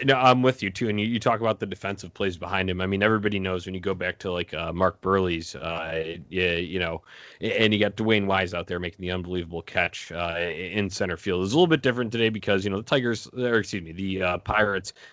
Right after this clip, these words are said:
not Tigers, uh, the Pirates, they're, they're weak team, li-, like I'd mentioned before. But, um, it, w-, when the ball was put in play, uh, defense did the job. And some of it was close. It, it was close, like that T A, uh, charger where he has to, you know, come and get it, release quick.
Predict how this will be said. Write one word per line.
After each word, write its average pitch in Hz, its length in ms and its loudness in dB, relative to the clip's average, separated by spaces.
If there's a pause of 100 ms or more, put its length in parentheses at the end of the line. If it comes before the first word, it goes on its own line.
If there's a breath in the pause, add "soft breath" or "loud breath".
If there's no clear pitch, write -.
(100)
not 92 120 -14
Tigers, - 320 -12
uh, 101 220 4
the 107 140 0
Pirates, 113 560 2
they're, 120 160 2
they're 120 180 -4
weak 120 220 0
team, 80 180 -10
li-, 101 160 -6
like 98 220 2
I'd 98 120 0
mentioned 92 420 -4
before. 90 520 -4 (380 loud breath)
But, 95 240 4 (120)
um, 85 460 0
it, 98 140 2
w-, 117 300 2
when 123 100 6
the 120 80 4
ball 110 200 6
was 104 160 4
put 101 160 -6
in 87 60 -14
play, 87 300 -4 (260 soft breath)
uh, 90 180 4
defense 95 460 -4
did 98 140 -6
the 87 60 -10
job. 85 420 -2
And 98 460 -2
some 120 180 -4
of 113 120 0
it 117 160 4
was 113 300 4
close. - 360 2
It, 98 160 0
it 104 80 4
was 107 120 4
close, 113 300 2
like 95 140 -6
that 95 220 -2
T 107 240 -2
A, 101 200 2 (300 loud breath)
uh, 92 200 4
charger 110 560 2
where 98 160 0
he 98 80 2
has 92 140 -2
to, 92 340 0
you 92 120 -2
know, 87 140 -2
come 101 160 -4
and 95 80 -2
get 101 140 4
it, 98 80 0
release 92 320 -2
quick. - 340 0